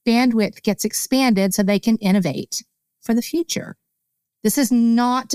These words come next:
about cutting jobs. There is plenty of work to do,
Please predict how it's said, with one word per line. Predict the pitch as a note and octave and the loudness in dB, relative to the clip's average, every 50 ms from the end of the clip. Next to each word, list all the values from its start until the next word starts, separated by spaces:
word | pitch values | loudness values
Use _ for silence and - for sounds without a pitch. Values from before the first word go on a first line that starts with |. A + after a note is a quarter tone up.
| - | -4
about | - G#3 F3+ G#3 F#3+ F#3 F#3 F#3+ - - | -2 -2 0 0 0 0 0 -2 -4 -8
cutting | - - - F#3 F3+ F#3 F3+ F3 | -6 -4 -2 0 2 2 2 2
jobs. | - F3 D3+ C#3+ C#3 C#3 D3 D#3+ - - - - _ _ _ _ _ _ _ _ _ - | 0 -2 -2 -4 -4 -6 -8 -10 -10 -10 -12 -12 _ _ _ _ _ _ _ _ _ -2
There | G#3 G3+ | -2 0
is | G3 G3+ F3+ D#3+ | 0 0 -2 -4
plenty | - - - F#3 F3 F3 G3 | -6 -4 0 2 2 4 4
of | G#3 G3+ | 2 2
work | F#3 E3 D3 | 0 -2 -4
to | - - | -4 -4
do, | F3 E3+ E3 E3 E3 E3 E3 D#3+ | -2 0 0 2 2 0 0 -2